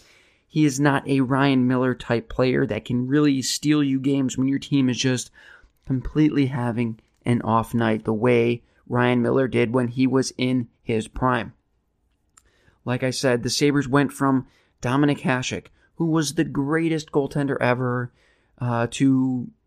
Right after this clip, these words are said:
I think it was Marty Biron was in the middle there, was one of the starting goaltenders in the middle there. But then they went almost, I don't say almost immediately, but not long after, then they had Ryan Miller,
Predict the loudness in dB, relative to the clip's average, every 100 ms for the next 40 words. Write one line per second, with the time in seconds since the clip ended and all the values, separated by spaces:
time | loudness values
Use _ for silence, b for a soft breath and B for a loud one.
0 | _ _ -8 -4 0 0 2 2 2 0
1 | 0 0 0 0 -4 -2 0 2 0 0
2 | 0 0 -2 -6 -2 -2 0 -2 -2 -4
3 | -2 0 0 -2 -2 -2 -2 0 0 -2
4 | -2 -2 -4 -8 b b b -2 0 2
5 | 0 0 -2 -2 -2 -2 -6 _ _ _
6 | _ _ _ _ -4 -2 -2 -2 0 0
7 | 0 0 2 0 0 -4 -4 -4 0 0
8 | 0 -4 -6 -4 -2 -2 -2 -2 -4 -4
9 | -2 0 0 0 0 0 -2 -2